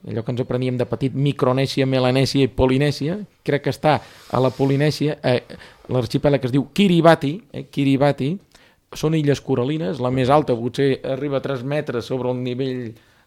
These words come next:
de l'oceà, doncs sembla ser que estan amb l'aigua al coll i, i han demanat permís a, al govern veí de Nova Zelanda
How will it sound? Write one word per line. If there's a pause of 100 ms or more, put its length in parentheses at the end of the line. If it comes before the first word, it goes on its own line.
de
l'oceà, (840)
doncs
sembla
ser
que
estan
amb
l'aigua
al
coll (380)
i,
i
han
demanat
permís
a,
al
govern
veí
de
Nova
Zelanda